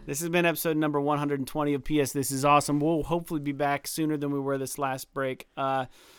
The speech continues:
we'll see. We'll see what happens. And maybe if they do some stuff with Sony V R, they talk more about it, we get a price point, or, uh, we beat a couple more games, and Jake and I wanna talk about stuff. Division comes out. Jake's excited about it. I'm excited about it.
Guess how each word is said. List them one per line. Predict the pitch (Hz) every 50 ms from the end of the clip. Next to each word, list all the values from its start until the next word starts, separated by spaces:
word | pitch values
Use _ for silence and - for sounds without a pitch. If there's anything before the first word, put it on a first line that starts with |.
| - - - - - - -
we'll | - 220 226
see. | - - 208 185
We'll | 170 175
see | 170 - 214
what | 196 175
happens. | 170 170 170 165 180 175 175 170 - -
And | 165 160 156
maybe | 165 170 170
if | 156
they | 156 170 156
do | 151 160
some | 156 - 151
stuff | 135 - - 156 151 147 -
with | 156 147 139 - - 147 147
Sony | - - - 156 151 151 143
V | 143 143 139
R, | 139 143 139
they | 135 135
talk | 127 - 139 135 135
more | 143 139
about | 135 135 139 131
it, | 131 131
we | 135
get | 139 135
a | 131
price | - - 139 135 131
point, | - - - 135 135 135 135 131 -
or, | 113 135 139 139 135 131 131 135
uh, | 131 131 127 127 127 127 123 117
we | 101 131 135
beat | 131 139 139
a | 123
couple | - 139 127 - 127
more | 127 123
games, | 117 123 123 123 123 123 127 123 120
and | 123 117 117 113
Jake | 123 117 117
and | 120 113
I |
wanna | 113 113 113 110
talk | - 113 110 110
about | 113 113 110 -
stuff. | - 120 117 113 117
Division | 135 127 147 160 151 151 139
comes | - 143 135 143
out. | 139 131 123 92
Jake's | 117 135 135 135 -
excited | - - 143 135 135
about | 131 135 131 131 131
it. | 131
I'm | - 143 156
excited | 156 - - 160 156
about | 156 151 151 151
it. | 151 151